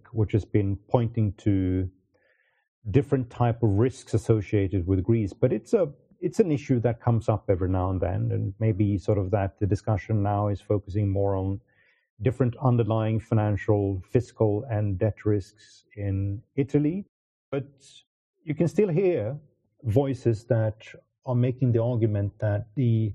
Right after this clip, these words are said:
debt situation in Greece remains a bit shaky, and that the debt to G D P ratio is too high, and that it will have to come down substantially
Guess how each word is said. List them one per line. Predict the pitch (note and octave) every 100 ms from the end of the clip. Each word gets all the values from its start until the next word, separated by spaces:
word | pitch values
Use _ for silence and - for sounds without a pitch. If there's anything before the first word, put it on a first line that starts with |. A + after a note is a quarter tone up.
| - _ _
debt | C#3 F3+
situation | - D3+ D3 B2+ C3 - B2 B2
in | B2+ B2 F#2+ A2+ C#3 _ _ _ _ _ _ _
Greece | A2 A2 F#2+ -
remains | G#2+ A2+ A#2 A2 G2+ - -
a |
bit | A2 G2+
shaky, | - G2+ G2+ - E3 - _ _ _
and | A2+ G#2+ G#2 G#2 G2 - -
that | G#2+ G#2+ G#2 _
the | G#2+
debt | A2+ G#2+
to | A2
G | G2+
D | A2 G#2
P | - A2+
ratio | A2+ A#2+ A#2 C3 B2+
is | B2
too | - A2+
high, | G2+ C3+ E3+
and | B2 G#2
that | G2+
it | G2
will | G2
have | F2 F#2
to | -
come | G2+ - G#2+
down | G#2 G2 A2
substantially | G#2 G2 - - G2 F#2+ - D3+ F3+